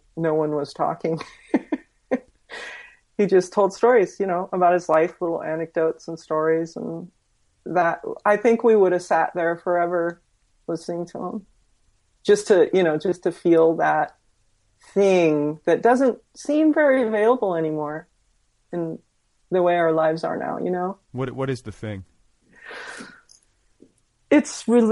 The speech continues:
Speaker 1: it's relational. It's mammal to mammal. It's connected to the earth in ways that we seem to not have time for much anymore.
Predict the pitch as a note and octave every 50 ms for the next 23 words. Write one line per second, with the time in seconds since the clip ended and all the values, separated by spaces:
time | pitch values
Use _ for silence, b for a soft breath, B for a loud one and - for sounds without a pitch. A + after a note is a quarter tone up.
0 | A3 - B3 A#3+ B3 - - - - - - G3+ A3+ A3 G#3 G#3+ G#3+ A#3+ B3+ -
1 | - C#4+ D4 D#4+ F#4 - - A3+ G#3 F#3+ - - - - G3 G#3+ G#3 G#3+ A3 A3+
2 | A#3 A#3+ A#3 - - A3+ G#3+ G3+ G3 G3+ G3+ G#3 G#3+ A3+ A#3+ C4+ D4+ - _ _
3 | _ _ _ _ _ _ _ _ F#3+ F#3+ F#3+ - - - _ - - - - -
4 | - - - - - _ _ _ _ _ _ _ _ _ _ _ _ _ - A#3+
5 | A#3 A#3 A#3 A#3 A#3 B3+ A#3+ A3+ A3+ - - - A3 G#3 G#3 G3+ G3 G3 F#3+ F#3+
6 | F3+ F#3+ - _ _ _ _ _ _ _ G3+ G3 F3+ - - - - - - G3+
7 | G3+ G3+ G#3 G#3+ B3 E4 F#4 - - _ _ _ _ _ _ _ _ _ _ _
8 | _ _ _ - G3+ G3 G3 G3 G3 F#3+ F#3+ F#3+ F#3+ F#3+ F#3+ F#3 F#3 - - E3+
9 | F#3 F3 E3 D3+ - - _ _ _ _ _ - G3+ F#3+ F#3 - - G3 F#3+ F#3+
10 | F#3+ - G3 F#3+ F3+ F#3 F#3+ F#3 F#3 F#3 F#3 - - F#3+ F#3+ G3 G3 F#3+ - G#3
11 | G#3 G#3 G#3 G#3 - - - A3 G#3 G#3 G#3 G3+ G3+ G#3+ A3 B3 B3